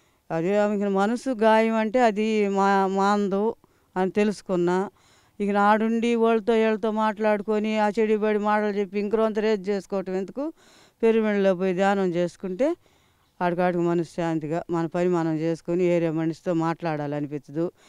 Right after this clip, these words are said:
పిచ్చి పిచ్చి వ్యవహారాలు వినాలనిపించదు. ఇప్పుడు ఆడ ధ్యానం అన్నా, ఆడ పెరుమిళ్ళు ఉన్నా పోయి చూస్తాం. ఈ పెరుమిళ్ళల్లో ఏముందో, ఆ పెరుమిళ్ళల్లో ఏముందో అని చెప్పి ఆడ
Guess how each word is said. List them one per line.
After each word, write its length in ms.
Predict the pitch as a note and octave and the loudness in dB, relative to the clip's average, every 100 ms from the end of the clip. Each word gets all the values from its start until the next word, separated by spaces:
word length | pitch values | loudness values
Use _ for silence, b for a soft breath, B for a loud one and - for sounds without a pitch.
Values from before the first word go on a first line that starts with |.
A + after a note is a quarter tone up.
| b - | b -6
పిచ్చి 220 | G3 G3+ | -6 -4
పిచ్చి 280 | F#3 D#3 F3+ | -6 -6 -4
వ్యవహారాలు 500 | E3+ F3 E3 E3 E3+ | -2 -2 -2 -2 -2
వినాలనిపించదు. 960 | E3 F#3+ F3+ D#3 C#3 C#3 - C3+ D#3 - b b b | 0 0 -2 -4 -8 -12 -14 -12 -12 -12 b b b
ఇప్పుడు 220 | G3 G#3 G3+ | -4 0 4
ఆడ 300 | G3 G3 F#3+ | 6 4 4
ధ్యానం 360 | F#3 F#3+ G3 | 2 4 4
అన్నా, 280 | F#3 F#3 F#3+ | 2 2 2
ఆడ 380 | G3 F#3+ G3 F#3 | 2 4 2 0
పెరుమిళ్ళు 440 | G3 G#3 G#3 F#3+ | -2 -2 -2 0
ఉన్నా 280 | F#3 F#3+ A3+ B B B - | 0 -2 -4 B B B 4
పోయి 120 | A3+ | 4
చూస్తాం. 420 | F#3+ G#3+ G3+ G#3+ | 4 0 0 0
ఈ 200 | F#3+ G#3+ | 2 2
పెరుమిళ్ళల్లో 600 | G#3 A3 A3 G#3+ G#3 G3+ | 4 2 4 0 2 2
ఏముందో, 460 | G3 G3+ G3+ G3+ F#3+ | 4 2 2 0 2
ఆ 180 | F#3 F#3 | 2 2
పెరుమిళ్ళల్లో 600 | G#3 G3 G3+ F#3+ F#3+ F3+ | 0 -2 -2 -2 -2 -2
ఏముందో 560 | F3+ F#3+ F#3+ F#3+ F3 - b b b F3 | 0 0 0 0 -2 -4 b b b -4
అని 160 | F3 | 0
చెప్పి 280 | F#3 F3 G3 | 0 0 0
ఆడ 280 | F3+ F3+ | 2 2